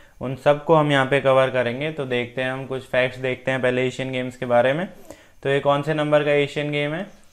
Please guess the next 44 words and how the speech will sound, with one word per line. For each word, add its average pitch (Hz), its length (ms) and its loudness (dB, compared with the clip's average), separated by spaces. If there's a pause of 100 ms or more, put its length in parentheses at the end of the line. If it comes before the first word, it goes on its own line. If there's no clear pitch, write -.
ये 120 80 -2
अठारहवें 131 480 2
नंबर 151 320 0
का 143 100 -2
एशियन 139 400 -4
गेम्स 135 360 -6
हैं, 147 180 -6
जिनका 131 320 -4
नाम 127 260 -4
जकार्ता 120 600 2
और 139 100 4
पैलमबैंग 127 720 0
टू 139 80 -6
थाउजेंड 123 480 -4
एटीन 131 400 -6
भी 127 80 -4
दिया 113 240 0
हुआ 98 200 -2
है। 95 140 -14 (840)
जो 135 380 0
ये 143 140 0
अठारहवें 139 460 2
नंबर 156 300 0
के 151 140 -2
एशियन 151 280 -4
गेम्स 147 320 -4
है 156 80 0
और 147 160 4
जो 143 100 -2
पहला 139 420 2
जो 151 120 -2
एश-, 151 440 -4 (160)
एशियन 139 380 -6
गेम्स 139 340 -6
थे, 147 60 0
वो 143 100 0
दिल्ली 131 360 -2
में 143 140 -2
हुए 131 200 -2
थे 156 140 -2
नाइनटीन 143 480 -4 (520)
फिफ्टी 127 320 -4
वन 123 220 2
में। 104 240 -6